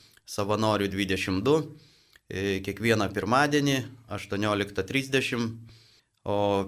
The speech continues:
pirmas skyrius renkasi ketvirtadieniais paprastiem susirinkimam. Adreso tikslesnio dabar neatsimenu,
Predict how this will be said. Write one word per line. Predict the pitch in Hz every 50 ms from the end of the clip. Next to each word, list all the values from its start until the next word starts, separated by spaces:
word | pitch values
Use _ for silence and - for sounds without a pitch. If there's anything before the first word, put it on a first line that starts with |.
| 98
pirmas | 98 127 127 127 123 123 117 117
skyrius | 113 131 123 123 127 123 117 117 - - - - -
renkasi | 101 101 101 101 101 98 101 98 - - 95
ketvirtadieniais | - 95 92 92 110 113 113 139 139 139 135 135 135 123 120 113
paprastiem | 117 113 113 113 113 113 113 117 120 113 110
susirinkimam. | 110 110 104 - 117 110 113 113 110 113 113 113 110 104 101 98 95 - - - - - - -
Adreso | 110 110 110 104 104 95 - - 98
tikslesnio | - - 98 - - - 107 110 113 113 113 113 104 101
dabar | 107 101 98 101 101
neatsimenu, | 101 98 95 98 98 135 147 160 156 143 131 117